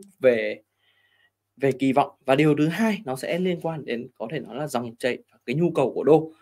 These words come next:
Đã nói về tỷ giá thì thực ra tất cả những cái chênh lệch lãi suất rồi các thứ thì nó chỉ là cái điều kiện,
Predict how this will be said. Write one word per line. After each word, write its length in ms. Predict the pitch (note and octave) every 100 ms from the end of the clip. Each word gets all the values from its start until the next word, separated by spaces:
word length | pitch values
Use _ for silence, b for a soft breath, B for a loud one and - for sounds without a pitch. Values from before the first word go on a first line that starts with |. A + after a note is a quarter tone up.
| B
Đã 100 | -
nói 120 | F#3 F#3
về 120 | G3+
tỷ 160 | C3 A#2
giá 360 | A2 G#2 C3+
thì 160 | D#3+ B2+
thực 120 | A#2
ra 80 | D3
tất 140 | F3+ A3
cả 160 | E3+ -
những 140 | B2+
cái 220 | C3 C3+ C3+ b b b
chênh 240 | - D3+
lệch 100 | C#3 -
lãi 180 | - -
suất 200 | - A3+ A3+
rồi 640 | B2 A#2+ A2+ A2 A2 A2 A2+ -
các 120 | F3+
thứ 160 | F3 B2 D#3+
thì 60 |
nó 220 | A#2 A#2 -
chỉ 140 | E3+
là 160 | A2+ F#2
cái 60 | C3+
điều 240 | D#3+ -
kiện, 140 | D#3